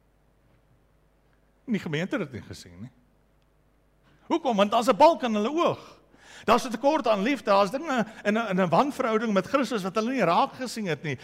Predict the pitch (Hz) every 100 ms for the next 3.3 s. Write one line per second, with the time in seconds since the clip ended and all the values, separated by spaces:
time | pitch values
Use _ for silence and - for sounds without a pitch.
0 | - - - 220 196 185 185 - - 160
1 | 180 247 - 277 220 190 285 330 - 220
2 | 233 214 302 - - 320 269 262 233 151
3 | 131 -